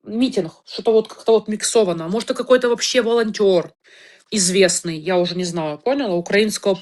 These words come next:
украинского, ну, м, э, львовского походжения, давай так скажем, или какого-то там где-то, да, с Западной Украины. Интересно, конечно, смотришь Западную Украину по обстрелам, показывает тебе здесь. Добрый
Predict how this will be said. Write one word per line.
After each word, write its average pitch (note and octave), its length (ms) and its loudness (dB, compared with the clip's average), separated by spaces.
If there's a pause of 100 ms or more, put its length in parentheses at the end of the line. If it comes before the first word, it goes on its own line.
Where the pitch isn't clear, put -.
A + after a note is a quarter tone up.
украинского, G#3 600 0 (200)
ну, G3 240 -2
м, E3+ 220 -4
э, E3+ 160 -2 (260)
львовского G#3+ 540 4
походжения, D3+ 600 -2
давай D#3 220 -6
так C#3+ 220 -10
скажем, C#3+ 360 -14
или D#3 60 -14
какого-то D3+ 460 -6
там D3 200 -14
где-то, D3 280 -10
да, G#3 180 -2
с - 260 -6
Западной E3+ 380 -6
Украины. E3 500 -10 (1700)
Интересно, F#3 520 0
конечно, F3+ 280 -6
смотришь G3+ 280 0
Западную G3 380 -2
Украину G3 320 -2
по G3 100 4
обстрелам, A3 440 -2
показывает F3+ 680 -4
тебе F3 300 -4
здесь. E3 340 -14
Добрый F#3+ 260 -4